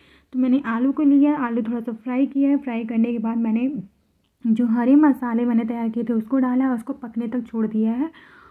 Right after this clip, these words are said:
और मैंने जो खड़े, अ, मटर, मटर थे, मटर के दाने, उसको भी डाल लिया और इस मन-, इन सारे मसालों को अच्छे से पका लिया है। जब सारे मसाले तेल छोड़ देंगे तो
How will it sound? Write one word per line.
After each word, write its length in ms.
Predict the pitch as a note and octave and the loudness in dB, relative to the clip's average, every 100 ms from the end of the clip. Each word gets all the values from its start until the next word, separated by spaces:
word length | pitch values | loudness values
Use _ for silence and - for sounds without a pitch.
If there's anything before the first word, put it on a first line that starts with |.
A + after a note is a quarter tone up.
| _ - | _ -10
और 140 | B3 B3+ A#3+ C4+ C4 | -4 -2 2 2 2
मैंने 320 | B3 C#4 D#4+ | 2 2 4
जो 300 | C#4 D4 D4 | 2 2 0
खड़े, 420 | C#4+ C4 C4 C#4+ | 0 0 2 2
अ, 80 | C#4+ | 2
मटर, 500 | B3+ A#3+ A3 B3+ B3 | 0 0 0 0 2
मटर 400 | A#3+ A3+ B3+ C4 | 0 0 0 2
थे, 60 | C#4 | 2
मटर 260 | B3 G#3+ A3+ | 2 0 -4
के 120 | A3+ | -2
दाने, 220 | A3+ A#3 | 0 0
उसको 200 | A3 B3 | -4 -4
भी 80 | A#3+ | -2
डाल 240 | A3 G#3+ | -2 0
लिया 260 | G#3+ A3 B3 | 0 0 0
और 140 | A#3+ | -2
इस 260 | A3+ A3+ B3 | -2 -4 -4
मन-, 340 | A3+ A3 B3+ | 0 0 2
इन 120 | B3 | 0
सारे 240 | A3+ A3+ A3 | 0 -2 0
मसालों 380 | A3 G#3+ G#3+ A3+ | 0 -2 -4 -4
को 60 | |
अच्छे 180 | A3+ B3+ | -4 -4
से 100 | B3+ | -6
पका 340 | B3 G#3+ G#3+ | -8 -10 -4
लिया 280 | G#3+ A3 A#3 | -2 -2 0
है। 100 | C4+ | -2
जब 120 | B3+ | -2
सारे 280 | - C#4 C4+ | -4 -4 0
मसाले 400 | C#4+ B3+ B3 A#3 | 2 0 -4 -8
तेल 280 | A3+ A3+ A3 | -6 -4 -4
छोड़ 220 | A3 G#3+ | -2 -4
देंगे 320 | G#3+ A3+ A3+ | 0 0 0
तो 220 | B3+ C#4 | -2 -4